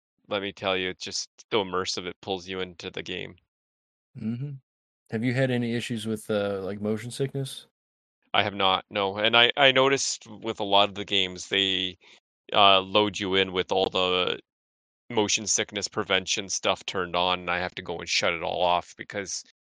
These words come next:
Speaker 1: motion si-, like, it, some, some of the games get me a little bit dizzy,
Speaker 2: Mm-hmm.
Speaker 1: um, but I,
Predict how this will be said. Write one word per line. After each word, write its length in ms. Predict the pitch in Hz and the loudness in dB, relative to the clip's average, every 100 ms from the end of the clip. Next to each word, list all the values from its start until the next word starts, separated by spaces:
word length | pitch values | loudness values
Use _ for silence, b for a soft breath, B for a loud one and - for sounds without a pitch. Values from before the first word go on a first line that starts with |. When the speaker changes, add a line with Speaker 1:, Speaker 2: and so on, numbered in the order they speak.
| _ _ | _ _
Speaker 1:
motion 320 | 113 107 - 87 | -4 -4 -4 -8
si-, 140 | 107 107 | -6 0
like, 180 | 110 | 0
it, 400 | 110 - - - - | 0 -4 -10 -16 4
some, 200 | 143 147 123 - | 4 4 -2 2
some 120 | 151 | 2
of 80 | 135 | 2
the 60 | |
games 300 | 117 107 95 | 0 0 0
get 200 | - 110 | 0 0
me 140 | 104 98 | 0 0
a 60 | |
little 140 | 95 101 | 0 -2
bit 200 | 98 85 | -4 -4
dizzy, 420 | 101 90 117 139 b b _ _ _ - 92 87 | -4 -4 -6 -10 b b _ _ _ 2 4 4
Speaker 2:
Mm-hmm. 240 | 85 85 101 | 2 0 -4
Speaker 1:
um, 200 | 85 - _ | -12 -20 _
but 280 | 110 95 87 - | 4 4 2 2
I, 160 | 98 | 4